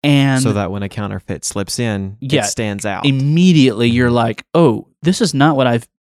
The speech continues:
Speaker 1: that, been trained to, to know. This is not what I, that ha-, I've, I've been accustomed to,"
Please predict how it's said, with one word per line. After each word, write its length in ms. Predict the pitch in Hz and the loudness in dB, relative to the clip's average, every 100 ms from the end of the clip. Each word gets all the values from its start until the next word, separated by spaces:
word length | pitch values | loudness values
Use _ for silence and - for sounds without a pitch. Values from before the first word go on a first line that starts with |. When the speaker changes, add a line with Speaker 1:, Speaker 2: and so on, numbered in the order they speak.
| _ 131 - - _ | _ -14 -14 -18 _
Speaker 1:
that, 480 | 131 131 135 123 123 | -2 0 0 -2 0
been 140 | 135 | 0
trained 460 | 120 - 139 127 113 | 0 0 2 2 2
to, 160 | 113 110 | -4 -6
to 180 | - | -6
know. 320 | 117 113 107 92 | -4 -4 -4 -6
This 240 | 151 - | -8 -6
is 60 | 139 | -2
not 180 | 151 | -2
what 100 | 135 | 0
I, 100 | 120 - - _ | -2 -2 -12 _
that 260 | 135 127 120 | 0 2 4
ha-, 260 | 123 120 | 2 2
I've, 240 | 120 117 120 | 0 0 -2
I've 140 | 117 | -2
been 220 | 139 120 - | 0 -2 -4
accustomed 640 | 120 - - - 117 110 | -6 -2 -2 -2 -4 -6
to," 280 | - 101 - | -6 -6 -6